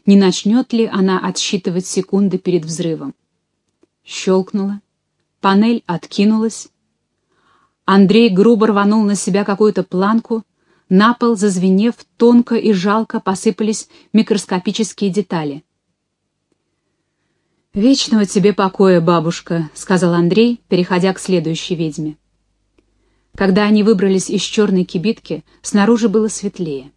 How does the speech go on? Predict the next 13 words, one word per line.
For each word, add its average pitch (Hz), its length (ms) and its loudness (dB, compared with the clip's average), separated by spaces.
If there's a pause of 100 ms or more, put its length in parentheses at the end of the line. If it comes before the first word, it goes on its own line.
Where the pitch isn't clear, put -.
(880)
Становище 233 600 2
на 208 120 0
том 220 200 0
берегу 196 340 -2
спало. 151 580 -10 (1400)
Лишь 226 260 2
в 226 60 0
одном 226 400 6
месте 240 420 0
алым 214 300 2
пятном 214 460 2
догорал 196 420 0
костер. 190 600 -8